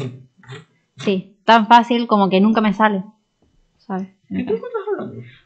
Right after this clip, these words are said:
Speaker 1: Coño, el de abrir la puerta y quedarme agachada para solo tener que matar al
Speaker 2: Pero
Speaker 1: zombie.
Speaker 2: vas al piso tres.
Speaker 1: Porque el piso dos no quiero.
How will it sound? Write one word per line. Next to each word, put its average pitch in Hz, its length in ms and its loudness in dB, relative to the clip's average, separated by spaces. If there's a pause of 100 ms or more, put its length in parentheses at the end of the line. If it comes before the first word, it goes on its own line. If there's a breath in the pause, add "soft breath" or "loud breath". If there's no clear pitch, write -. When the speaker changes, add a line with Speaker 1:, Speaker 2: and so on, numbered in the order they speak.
Speaker 1:
Coño, 277 460 2
el 208 160 2
de 208 80 4
abrir 202 180 4
la 277 160 4
puerta 330 320 6
y 269 180 4
quedarme 254 240 4
agachada 285 380 6
para 240 160 4
solo 262 160 4
tener 269 200 2
que 262 60 0
matar 262 240 4
al 254 60 -6
Speaker 2:
Pero 294 140 -4
Speaker 1:
zombie. 214 220 -2
Speaker 2:
vas 190 80 -4
al 196 60 -6
piso - 220 -16
tres. 190 220 -10 (580)
Speaker 1:
Porque 190 240 -4
el 185 80 -6
piso 190 200 -4
dos 180 80 -2
no 180 100 -2
quiero. 254 260 -4